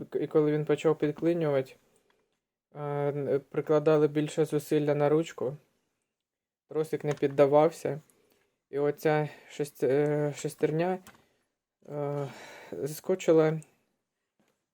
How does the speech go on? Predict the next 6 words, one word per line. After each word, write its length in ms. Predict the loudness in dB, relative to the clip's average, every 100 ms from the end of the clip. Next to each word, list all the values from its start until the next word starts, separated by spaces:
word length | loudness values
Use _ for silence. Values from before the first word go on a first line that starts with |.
| _
з 60 |
свого 540 | -6 -2 2 4 2 0 -8
місця, 600 | -6 -2 -2 -2 -2 0 0
з 20 |
цього 400 | 0 0 0 -2 _ _ _ _ -10
вінця. 500 | -8 -2 0 0